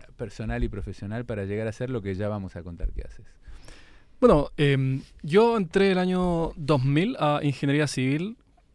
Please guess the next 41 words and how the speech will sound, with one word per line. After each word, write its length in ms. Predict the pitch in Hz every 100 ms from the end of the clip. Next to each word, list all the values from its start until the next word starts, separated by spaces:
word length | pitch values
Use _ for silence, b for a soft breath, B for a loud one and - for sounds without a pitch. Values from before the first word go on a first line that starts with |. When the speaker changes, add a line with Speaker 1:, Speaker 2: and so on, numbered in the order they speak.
| _ _ -
Speaker 2:
Entré 200 | - 151
por 120 | 196 151
el 80 |
típico 240 | 131 170 170
conducto 340 | 156 147 -
de 40 | 156
la 80 |
gente 360 | 135 151 - 151
que, 640 | 131 131 127 120 113 113 - -
ah, 160 | - 180
no 80 |
tiene 160 | 156 165
muy 140 | 156
claro 240 | 135 160 151
qué 80 | 160
es 40 |
lo 80 | 156
que 120 | 143
quiere 160 | 139 143
hacer 180 | -
en 100 | 147
la 120 | 139 131
vida, 320 | 147 151 147
pero 180 | 135 131
le 80 |
iba 140 | 135 131
bien 160 | 131
en 80 | 135
matemáticas 1040 | 131 131 131 147 151 143 139 135 139 131 143
y 160 | 143
ya, 440 | 160 165 160 156 151
y, 380 | 151 147 151
y 40 | 147
se 120 | 143
cierran 240 | - 147
menos 220 | 147 147 -
puertas. 640 | 190 170 151 - 151 143
Entonces 340 | - 156 143
terminé 280 | 135 135 135
estudiando 240 | 143 143 139
ingeniería. 420 | - 131 143